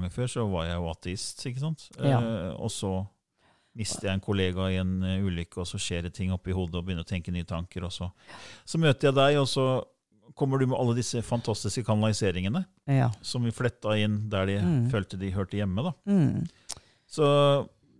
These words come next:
Speaker 1: vi er nok, jeg tror vi er inne i et nærmere bevissthetsskifte nå enn vi var i tjue ti,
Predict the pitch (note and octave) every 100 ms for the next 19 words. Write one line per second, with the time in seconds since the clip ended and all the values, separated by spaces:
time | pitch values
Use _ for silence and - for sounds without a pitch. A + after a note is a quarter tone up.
0 | - - - C#3+ D3 A#2 A#2+ C#3+ - D3+
1 | G#3 D#3 A#2 A#2+ G#2+ A#2 A2+ G#2 G#2 A#2
2 | C3 A2 F#2+ A2 G3+ G3+ A2 G#2 - G2+
3 | A#2+ G#2+ F#2+ G2+ F#2+ F#2+ F#2 G#2 F#2+ -
4 | - F#3+ C#3